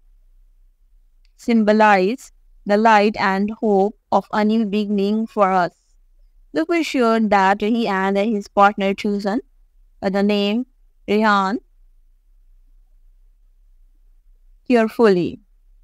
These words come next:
Wanted a name that captured the special meaning their,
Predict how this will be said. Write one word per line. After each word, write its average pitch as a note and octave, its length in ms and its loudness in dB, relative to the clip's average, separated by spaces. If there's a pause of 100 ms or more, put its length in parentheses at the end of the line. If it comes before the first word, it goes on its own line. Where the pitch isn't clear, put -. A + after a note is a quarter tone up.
(1160)
Wanted C4+ 520 2
a G#3+ 80 -2
name G#3 360 0
that G3 280 2 (120)
captured G#3+ 400 2
the G3+ 100 -4
special G#3 580 0
meaning G#3 420 -2 (420)
their, G3 420 0